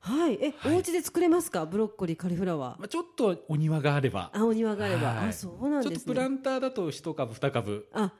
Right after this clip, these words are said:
Speaker 1: でもで-、なるんですね。
Speaker 2: まあ、なるにはなりますね。
Speaker 1: あ、そうなんですね。
Speaker 2: はい。
Speaker 1: はい。
Speaker 2: まあ、ちょっとお庭がある方であれば、
Speaker 1: はい。
Speaker 2: えー、今から種をまいていただいて、
Speaker 1: はい。はい。
Speaker 2: えー、百、約百日後に収穫できます。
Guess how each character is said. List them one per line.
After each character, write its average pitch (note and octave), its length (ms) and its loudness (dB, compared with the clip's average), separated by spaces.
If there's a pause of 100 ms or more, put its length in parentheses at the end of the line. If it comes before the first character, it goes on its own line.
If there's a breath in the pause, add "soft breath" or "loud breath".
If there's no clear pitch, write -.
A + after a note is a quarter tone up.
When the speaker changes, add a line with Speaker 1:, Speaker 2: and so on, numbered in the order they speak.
(120)
Speaker 1:
で C#4 120 2
も C#4+ 140 4
で-、 B3+ 260 2
な A#3 160 4
る A#3 120 2
ん G#3+ 40 -2
で G#3 80 2
す - 20 2
ね。 F#3 60 2
Speaker 2:
ま E3+ 60 6
あ、 - 20 6
な E3 60 6
る D3+ 60 4
に C3+ 40 2
は A#2+ 60 0
な G#2 80 -4
り G2 80 -4
ま F#2+ 140 -2
す G#2+ 80 -12
ね。 D3+ 240 -2
Speaker 1:
あ、 - 20 -4
そ F#3 160 -8
う A#3+ 100 -2
な C4 100 -2
ん F3+ 140 -6
で D#3 80 -6
す D#3 120 -12
ね。 C#3+ 120 -6
Speaker 2:
は B2+ 60 0
い。 E3 560 2
Speaker 1:
は D3 60 -2
い。 - 120 -8 (200)
Speaker 2:
ま F#3 140 -2
あ、 C3+ 60 -6
ち - 80 -12
ょ - 20 -6
っ - 20 -8
と A#2+ 100 -4
お A2 80 -6
庭 A2+ 220 -8
が C#3+ 80 -12
あ F#3 60 -14
る D#3+ 260 -12
方 - 160 -12
で F#3 80 -4
あ G3 60 0
れ D3 100 0
ば、 - 120 -8
Speaker 1:
は - 60 -14
い。 - 20 -20 (200)
Speaker 2:
え F2 200 -14
ー、 - 80 -20
今 G#3+ 120 -4
か - 120 -10
ら - 60 -14 (240)
種 G3 220 0
を D#3+ 80 2
ま A2 140 -4
い G2+ 40 -8
て G2 80 -12
い E2+ 60 -10
た F#2 100 -10
だ F2+ 140 -10
い D#2 120 -14 (120)
て、 A#2 100 -2
Speaker 1:
は E3 60 -2
い。 - 20 0
は G3+ 100 2
い。 D3 80 -4 (300)
Speaker 2:
え F2+ 240 -12
ー、 - 40 -20
百、 B2+ 240 -12
約 D#3+ 180 -8
百 B2 300 -6
日 D3 240 0
後 D3 80 0
に G#2 80 -2
収 - 140 -10
穫 - 160 -14
で E2+ 60 -12
き E2 120 -18
ま D#2 80 -18
す。 - 100 -20